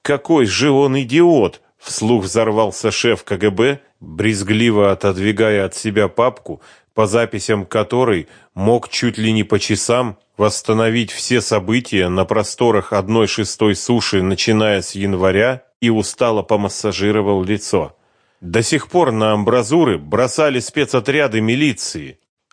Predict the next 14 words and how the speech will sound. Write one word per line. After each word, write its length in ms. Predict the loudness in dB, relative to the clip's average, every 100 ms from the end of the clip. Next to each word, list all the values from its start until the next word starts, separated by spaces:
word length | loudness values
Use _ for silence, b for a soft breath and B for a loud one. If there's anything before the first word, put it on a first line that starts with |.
| -4
ОМОНовцев 840 | 0 2 2 2 0 -4 -8 -8
теперь 380 | -6 -4 0 2
уже 260 | 2 2 2
называли 600 | 2 2 2 2 2 0
«мабутовцами», 1080 | 0 2 2 2 2 0 -4 -4 -4 -4 -12 b b b
по 140 | 0
аналогии 640 | 2 2 2 2 0 0 -2
с 140 | -2
каким-то 560 | -4 -2 0 0 2 0
африканским 800 | 0 -4 0 -2 -2 -6 -2 -2
идеологическим 1040 | 0 0 2 0 -2 -4 -4 -4 -2 -2
пугалом 520 | 0 0 2 2 2
времён 480 | 0 0 2 2 0
Хрущёва – 800 | -2 -2 0 0 2 2 2 -4